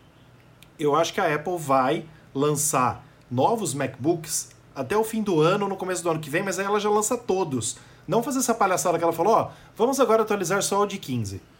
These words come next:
Vamos agora atualizar só o de treze. Vamos agora atualizar só o MacBook Air." Ela lança tudo junto, aí lança com uma cara nova todos. O Air, o de quinze, o de treze, que agora é dezesseis e quatorze, que seja, né? Ou seja, eu acho que alguma coisa tem que ser feita dessa forma. O que que você acha, Fer?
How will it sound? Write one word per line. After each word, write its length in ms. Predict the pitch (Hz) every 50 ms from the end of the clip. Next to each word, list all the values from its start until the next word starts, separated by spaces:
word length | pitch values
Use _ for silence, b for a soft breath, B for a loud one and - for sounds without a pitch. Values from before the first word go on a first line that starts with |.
| - -
Vamos 200 | 240 285 302 269
agora 180 | 254 202 208 202
atualizar 360 | 208 214 196 170 185 196 175
só 200 | - - 196 202
o 40 | 196
de 100 | 202 -
treze. 440 | - 147 135 110 98 92 98 95 -
Vamos 200 | 175 247 262 254
agora 200 | 262 226 226 220
atualizar 340 | 208 208 196 180 180 196 185
só 140 | 175 - 202
o 40 | 185
MacBook 440 | 190 190 190 190 190 165 - - 151
Air." 240 | 143 120 - - - _ _ _ _ - _ _ _ _ _ -
Ela 240 | 240 240 240 226 214
lança 220 | 226 247 247 -
tudo 220 | - 294 254 294
junto, 360 | 254 - 240 233 226 170 151 147
aí 100 | 156 170
lança 380 | 180 196 208 - - 233 233 B B B B B B B
com 100 | - 170
uma 80 | 165
cara 240 | 165 180 175 185 180
nova 240 | 165 175 180 220 220
todos. 400 | 220 220 185 170 113 120 117 143
O 100 | 185 185
Air, 360 | 165 160 160 160 160 160 - - -
o 100 | - 143
de 120 | 135 120 151
quinze, 480 | - - 165 165 160 151 - 135 123 -
o 80 | 127 135
de 140 | 123 151 156
treze, 340 | 156 160 160 160 131 113
que 80 | - 135
agora 200 | 127 123 127 135
é 80 | 123 - - - - _ _ _ -
dezesseis 600 | 131 117 101 135 139 135 - 165 160 151 127 110
e 40 | 117
quatorze, 480 | - 139 131 - 160 160 151 127 110
que 80 | - -
seja, 300 | - 170 165 139 117 113
né? 220 | 131 143 131 123 b b b b b
Ou 100 | 120 123
seja, 360 | 123 - 151 120 98 98 95 b b b b b
eu 120 | - 143 175
acho 140 | 202 - -
que 60 | 262
alguma 180 | 233 240 254
coisa 160 | 240 247 240 247
tem 80 | 254
que 60 | 226
ser 180 | - - 262 262
feita 260 | 254 - 254 - -
dessa 220 | 226 226 - 254 -
forma. 180 | - 156 127
O 40 | 120
que 100 | - -
que 80 | - -
você 80 | -
acha, 220 | 139 123 117 - -
Fer? 260 | - 135 117 98